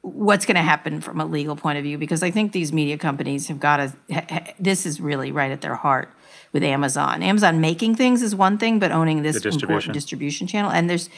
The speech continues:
Speaker 1: there's only limited amounts of this, right? It's a limited product.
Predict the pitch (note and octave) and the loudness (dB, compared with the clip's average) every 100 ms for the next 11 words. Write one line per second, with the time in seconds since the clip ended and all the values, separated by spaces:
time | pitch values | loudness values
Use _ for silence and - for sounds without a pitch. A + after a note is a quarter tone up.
0 | - - G#3 B3+ C4 A3 F3 E3+ E3+ E3 | -12 0 2 4 6 4 2 2 2 0
1 | D3+ D3 - C#3 C3+ C#3+ - D3 - - | -2 -6 -4 0 2 0 -6 -10 -8 -8
2 | - - C3+ E3+ F3 - D#3+ D#3 D3 C#3+ | -6 0 2 2 -2 -2 -2 -2 -2 -6
3 | D3+ - E3 C3 - - - | -8 -10 -4 -2 -2 -10 -18